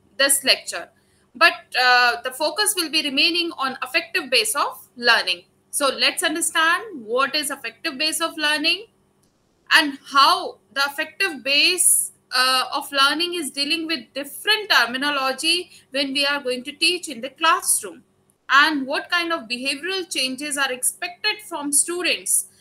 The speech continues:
after teaching a content. All right, so let's understand, students, affective base of learning according to Bloom's taxonomy. Before I explain you about the affective base of learning, let me introduce you, students, about Benjamin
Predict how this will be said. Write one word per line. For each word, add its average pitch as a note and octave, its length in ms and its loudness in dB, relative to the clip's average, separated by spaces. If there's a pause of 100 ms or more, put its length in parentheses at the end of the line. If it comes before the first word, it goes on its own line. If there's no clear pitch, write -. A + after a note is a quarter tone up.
(160)
after D4 320 0
teaching D4 580 -8
a B3 100 -4
content. F#3+ 640 -6 (380)
All A#3 120 -2
right, C#4+ 300 0 (100)
so - 160 -4
let's C4 280 -4
understand, E4+ 500 -2
students, G4 580 -2 (120)
affective C#4+ 440 -6
base A3 220 -4
of D4+ 160 -8
learning C4+ 420 -2 (120)
according B3 380 -4
to G4 100 -8
Bloom's C#4+ 400 -4
taxonomy. F#3 580 -14 (2000)
Before A#4 520 0 (100)
I D4+ 160 6
explain G4 560 0
you C4 300 -4
about C4+ 520 -6
the - 80 -6
affective E4+ 480 -6
base C4 240 0
of B3+ 160 -12
learning, A#3+ 460 -4
let D4+ 180 -4
me E4+ 160 -4
introduce D4+ 640 -4
you, A#3+ 140 -8
students, A#3+ 600 -4
about C4 380 -6
Benjamin E4 600 -6